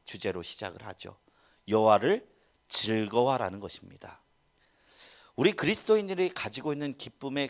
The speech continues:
근본은 무엇이냐? 죄 사함의 기쁨이라는 것입니다. 많은 사람들이 죽음을 절망으로 느끼는 이유, 그리고 두려워하는 이유, 그리고 살아가면서,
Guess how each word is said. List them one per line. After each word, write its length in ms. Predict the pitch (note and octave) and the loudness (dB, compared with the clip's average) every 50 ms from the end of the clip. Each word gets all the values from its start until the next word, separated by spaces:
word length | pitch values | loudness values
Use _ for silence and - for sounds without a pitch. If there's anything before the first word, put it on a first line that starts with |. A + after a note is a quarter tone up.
| C#3 _ | -6 _
근본은 560 | - - B2 C3 C#3 C#3 D3+ D3 C#3+ D3 C3+ | -6 -6 -4 -4 -4 -2 -4 -2 -2 -4 -6
무엇이냐? 640 | A2+ F2+ F2 F2+ - - - F2+ G#2 B2 C#3 A#2 - - _ _ _ - _ - - - _ _ | -4 -4 -4 -4 -4 -8 -10 -6 -4 -2 -2 -2 -4 -8 _ _ _ -20 _ -20 -20 -20 _ _
죄 260 | - - G2+ A#2+ D#3 | 0 2 4 4 4
사함의 460 | E3+ E3+ E3+ D#3+ D3+ C#3+ C3 B2+ A2+ | 2 2 0 0 0 0 -2 -6 -10
기쁨이라는 600 | - - G2+ - - F#2+ F2 E2 D#2+ D#2+ D2 E2 | -10 -12 -14 -12 -12 -12 -10 -10 -10 -10 -12 -12
것입니다. 500 | E2+ D#2+ - - - - - - - - _ _ _ _ _ _ _ _ _ _ _ _ _ _ - - - - - - - _ _ | -14 -14 -16 -16 -20 -20 -20 -20 -20 -20 _ _ _ _ _ _ _ _ _ _ _ _ _ _ -20 -20 -20 -20 -20 -20 -20 _ _
많은 240 | - G2 G#2+ A#2 A#2 | 4 6 6 6 2
사람들이 720 | A#2 C3 A#2+ B2 A#2+ G#2+ A2 B2 C#3+ C3 G2 D#2 - _ _ _ - _ _ _ _ | 2 2 2 2 0 0 2 4 4 4 4 0 -4 _ _ _ -20 _ _ _ _
죽음을 540 | - - C3 B2+ B2+ E3 D#3 D3 C#3+ C#3+ C3+ | -6 -2 -2 0 0 2 2 2 2 2 0
절망으로 580 | - - A2+ G#2 G#2+ A2 B2 C3+ C3+ C3 B2+ | 0 0 2 2 4 4 2 0 0 0 -4
느끼는 460 | A2+ F#2+ F#2+ - - B2 A2+ A2+ G#2+ | -4 -8 -10 -10 -10 -10 -10 -8 -8
이유, 320 | G2 F#2 F#2 F2+ E2+ D#2+ - _ _ _ | -6 -6 -6 -6 -8 -10 -14 _ _ _
그리고 440 | - A2 G#2+ G2+ A2+ C3 B2+ A#2 - _ _ _ _ _ _ _ | -8 -8 -6 -2 0 0 -2 -2 -6 _ _ _ _ _ _ _
두려워하는 680 | - A2+ A2 B2+ C3 C3+ C#3 C#3 C3+ C3+ B2+ B2 A#2 | -4 2 6 8 8 10 8 6 6 2 -4 -6 -6
이유, 380 | G2 F2+ G2 A#2+ B2 F#2+ - - _ _ _ _ _ | -6 -2 -2 0 -2 -2 -4 -10 _ _ _ _ _
그리고 160 | - B2 C3 | -8 -8 -6
살아가면서, 880 | - - G#3+ G#3 G3+ F#3+ F3+ E3+ E3 D#3 D3+ C#3+ D#3+ F3 G#3 G#3+ - - | -4 0 4 6 6 6 6 2 0 -2 -4 2 4 4 4 4 2 -10